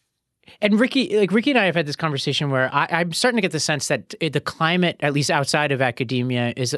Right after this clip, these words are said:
is a little bit more hospitable today than it was in twenty twenty in terms of the ability to say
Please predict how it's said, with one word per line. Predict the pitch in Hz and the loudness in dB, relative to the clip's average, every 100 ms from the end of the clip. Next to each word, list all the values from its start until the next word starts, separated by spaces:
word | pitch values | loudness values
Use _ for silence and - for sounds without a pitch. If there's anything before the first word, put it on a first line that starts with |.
| - | -4
is | 131 | -2
a | 135 | 0
little | 147 170 | 2 4
bit | 160 | 2
more | 135 135 | 0 0
hospitable | 131 - - 143 131 | 0 -2 0 0 0
today | - 139 131 | -2 0 2
than | 127 | 0
it | 127 | -2
was | 120 113 | -2 -2
in | |
twenty | 107 - 117 | -6 -4 -4
twenty | - 127 117 | -2 -2 -2
in | 113 | -2
terms | 120 123 113 | -2 -2 -2
of | 117 110 | -4 -2
the | |
ability | 120 131 120 117 | -2 0 -2 -2
to | |
say | 107 - 123 120 | -4 0 2 2